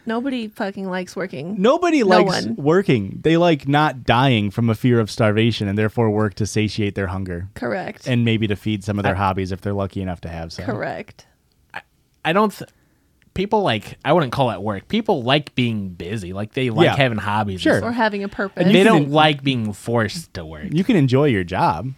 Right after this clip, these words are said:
Speaker 3: Yeah.
Speaker 1: Mm-hmm.
Speaker 2: I tolerate this.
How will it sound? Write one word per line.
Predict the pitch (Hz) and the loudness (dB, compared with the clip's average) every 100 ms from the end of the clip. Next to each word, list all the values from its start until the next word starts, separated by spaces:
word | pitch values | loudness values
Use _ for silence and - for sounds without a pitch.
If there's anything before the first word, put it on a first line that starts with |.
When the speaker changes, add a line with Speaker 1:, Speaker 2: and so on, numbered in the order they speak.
| _ _ | _ _
Speaker 3:
Yeah. | 160 - | -10 -4
Speaker 1:
Mm-hmm. | 247 240 240 330 | -2 0 -2 -2
Speaker 2:
I | 147 226 220 - _ _ | 0 0 0 -10 _ _
tolerate | 131 107 107 101 - | 0 4 4 2 2
this. | 160 139 - | 2 2 0